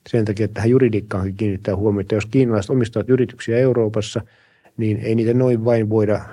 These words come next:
konfiskoida. Ja sitten jos niin tultaisiin tekemään, niin siitä tulisi luultavasti vastatoimenpiteitä Kiinan puolelta. Jotenka se, että mitä enemmän näitä sito-, sidoksia on, niin sitä hankalammaksi se tietysti tekee minkä tahansa Kiinan eristämisen.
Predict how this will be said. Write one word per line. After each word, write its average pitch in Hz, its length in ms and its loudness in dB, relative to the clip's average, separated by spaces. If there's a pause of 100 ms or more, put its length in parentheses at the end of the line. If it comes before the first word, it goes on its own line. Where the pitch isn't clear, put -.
(180)
konfiskoida. 104 600 0
Ja 104 120 0
sitten 107 340 -2
jos 107 180 -4
niin 117 240 2
tultaisiin 104 560 -4
tekemään, 123 520 2
niin 110 120 0
siitä 110 240 -2
tulisi 107 300 -2
luultavasti 107 520 -2
vastatoimenpiteitä 98 840 -2
Kiinan 101 400 0
puolelta. 95 480 -2 (480)
Jotenka 104 440 -2
se, 127 180 2
että 113 280 -2
mitä 117 220 -2
enemmän 127 300 2
näitä 107 180 0
sito-, 131 360 -2
sidoksia 107 540 0
on, 135 320 0 (120)
niin 110 200 0
sitä 110 300 -2
hankalammaksi 107 680 0
se 117 120 -4
tietysti 117 360 -2
tekee 110 440 0 (640)
minkä 123 200 2
tahansa 123 400 0
Kiinan 98 280 -2
eristämisen. 104 560 -6